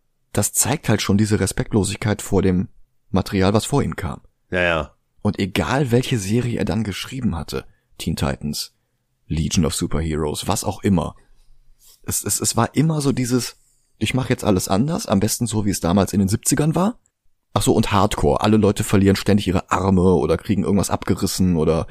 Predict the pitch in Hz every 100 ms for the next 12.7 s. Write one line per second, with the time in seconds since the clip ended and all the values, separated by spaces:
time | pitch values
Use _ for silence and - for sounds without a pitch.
0 | - - - 85 85 - 95 104 101 -
1 | 95 - 90 85 90 - - _ _ -
2 | 73 80 - _ _ - - 78 - 76
3 | - - _ _ _ - 90 92 98 98
4 | 95 95 90 98 98 95 95 87 90 80
5 | 98 - 92 - 98 95 92 95 - 87
6 | 90 87 90 92 82 - 76 - - -
7 | - _ 85 80 87 - 90 90 90 90
8 | 95 104 90 90 - - - 113 117 98
9 | 87 104 - 92 110 113 117 98 - -
10 | - - 82 87 95 - 110 - 95 85
11 | 90 101 104 - 98 92 90 92 101 87
12 | 85 87 - - 87 -